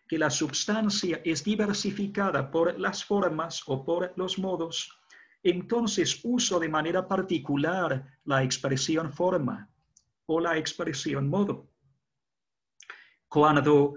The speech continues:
en razón de esta disposición o cambio, la substancia puede recibir una determinada denominación, denomino cualidades a las diversas formas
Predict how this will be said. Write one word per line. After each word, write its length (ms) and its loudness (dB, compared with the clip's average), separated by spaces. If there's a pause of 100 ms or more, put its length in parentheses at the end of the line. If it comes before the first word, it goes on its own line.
(300)
en 360 2
razón 680 2
de 300 0
esta 340 0
disposición 800 0
o 140 0
cambio, 760 0 (680)
la 160 2
substancia 840 0
puede 540 4
recibir 680 0
una 360 0
determinada 1300 2
denominación, 1200 4 (1300)
denomino 760 2
cualidades 1120 -2 (140)
a 100 2
las 180 2
diversas 600 0
formas 880 2